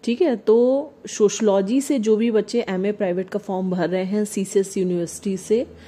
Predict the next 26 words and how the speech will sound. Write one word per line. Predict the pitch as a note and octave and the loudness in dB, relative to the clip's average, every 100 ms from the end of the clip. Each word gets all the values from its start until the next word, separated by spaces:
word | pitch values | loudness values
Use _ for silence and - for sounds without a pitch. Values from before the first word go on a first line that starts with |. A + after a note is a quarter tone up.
| - - - - - | -20 -20 -20 -18 -6
ये | F3+ G#3 | 0 2
वीडियो | F#3+ G3 F#3 A3+ | 2 -2 0 2
उन्हीं | G3 G3 | 2 2
बच्चों | G3+ G3 G#3+ G3+ | 2 0 -2 0
के | G#3 | 0
लिए | F#3+ F#3+ F#3 | 0 2 2
है। | F3+ G#3+ C#4 C#4+ - - - _ | 0 -2 -6 -12 -20 -20 -20 _
मैं | F3+ G#3+ A3+ | -2 0 -2
इसमें | G#3 - G#3+ | -4 -2 -2
आपको | G3+ G3+ | -2 -4
फर्स्ट | A3 F#3 - - | -4 -4 -4 0
ईयर | A3+ | 2
वाले | G#3+ G#3+ | 2 0
बच्चों | G#3 G#3 A3 | 0 -2 -2
के | G#3 | 0
लिए | A3 | -2
और | |
सेकेंड | A3+ G3 F#3+ F3+ | -2 -2 -2 2
ईयर | G3 | 2
वाले | G3+ G3+ | 2 0
बच्चों | G3 F#3 F#3 F#3+ | -2 -2 -2 -2
के | F#3+ | 0
लिए | G3 | 0
पेपर्स | G#3+ F#3 F3+ F3+ | 0 0 0 -2
की | G3 | -2
डिटेल | F3+ F3 F#3+ C#4+ | -2 0 0 -2